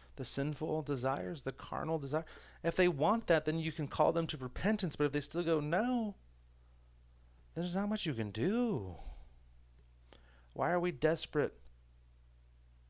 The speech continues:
to make someone who wants no desire to serve God be part of an organization that's supposed to be about serving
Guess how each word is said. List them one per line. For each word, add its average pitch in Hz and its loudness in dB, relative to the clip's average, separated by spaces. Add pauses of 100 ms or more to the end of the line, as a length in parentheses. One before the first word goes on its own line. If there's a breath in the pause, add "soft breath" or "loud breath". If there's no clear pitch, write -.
(2500)
to 123 2 (460)
make 120 -4
someone 147 -2
who 131 -4
wants 143 -4
no 156 -6
desire 127 -2 (720 soft breath)
to - -12
serve 131 -2
God 113 -2 (380)
be 123 -10
part 151 0
of 110 -2 (240)
an 127 -6
organization 123 -4
that's 113 -6 (260)
supposed - -10
to - -10
be 117 -6
about 120 -4
serving 117 -6